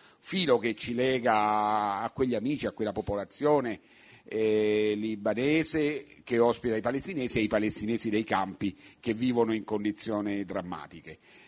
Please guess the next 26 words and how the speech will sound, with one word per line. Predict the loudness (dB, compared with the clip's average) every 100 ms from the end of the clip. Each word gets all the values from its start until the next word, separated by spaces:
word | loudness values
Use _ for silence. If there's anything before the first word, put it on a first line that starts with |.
| -18 4
Concludo | 4 4 8 10
con | 10 8
una | 8
cosa | 10 8 8
che | 2
credo | 0 0
che | 2 0
una | 0 -4 -6 -6 -6 -6 -2
volta | 0 2
ogni | 2 2
tanto | 4 2 2
è |
anche | 2 2 -2
bello | 0 2 4 2
fare. | 4 4 2 -2 -4 -8 -20 -20 -8 6
Ehm, | 8 10 8 8 6 4 0 -4 -8 -8
nei | -4 2
giorni | 6 6 6
scorsi | 0 6 6 6 0
mi | 0
dicevano | 6 6 6
i |
compagni | 2 6 6 6
di | 6
Modena | 8 8 8 6 2 -4 -20 -20 _ _
che, | 4 8 8 6